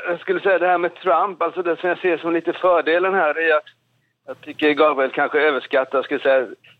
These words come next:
Trumps, eh, eh, eh, strategiska förmåga här. Att han,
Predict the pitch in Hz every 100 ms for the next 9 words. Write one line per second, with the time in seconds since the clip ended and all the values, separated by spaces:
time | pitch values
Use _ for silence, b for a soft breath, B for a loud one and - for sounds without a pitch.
0 | _ - 127 127 - - - 123 123 131
1 | 120 123 - 123 117 117 - 156 - 165
2 | 123 143 143 170 - 190 170 139 139 143
3 | 143 120 123 117 127 123